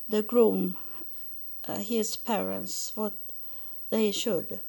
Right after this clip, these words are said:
pay for the daughter, the bride. And, um, so that's what, what Joseph and Mary was in, into.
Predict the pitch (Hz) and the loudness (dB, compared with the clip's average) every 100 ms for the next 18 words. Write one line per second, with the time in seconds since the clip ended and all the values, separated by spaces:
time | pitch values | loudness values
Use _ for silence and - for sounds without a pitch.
0 | - 220 - - - - 190 170 - 202 | -4 0 0 -2 -8 -2 0 0 -2 -6
1 | - - - - - - 214 190 185 165 | -10 -10 -10 -10 -10 -8 -4 -2 0 0
2 | - - - 78 - - - 110 - - | 0 -2 -2 -2 -2 -2 -2 -2 -4 -6
3 | - - - - - - - - - 208 | -10 -12 -12 -10 -10 -10 -10 -10 -2 0
4 | 196 190 190 190 185 185 190 - - - | 0 -2 -2 -2 -4 -6 -8 -10 -10 -10
5 | - - - - 226 214 220 - - 233 | -10 -8 -6 0 4 4 4 0 0 2
6 | 214 220 - - - - - - - - | 2 2 0 2 0 -4 -6 -10 -12 -10
7 | - - - 214 226 220 - - - - | -10 -8 -4 2 4 2 -2 -8 -8 -12
8 | - - - - - - - - - - | -10 -10 -10 -10 -10 -10 -8 -10 -8 2
9 | 240 247 226 240 262 - 262 262 - 269 | 2 4 4 6 6 6 6 6 0 -2
10 | 220 220 202 208 - - - - - 214 | 0 2 0 0 -2 -2 -8 -10 -2 4
11 | 214 202 226 254 202 170 185 208 - - | 4 4 2 2 2 2 0 -2 -4 -4
12 | 196 269 294 - - - - 185 - - | 2 6 6 4 0 0 2 0 -2 -6
13 | - - - 208 202 - 285 226 | -8 -8 -2 0 0 -2 2 2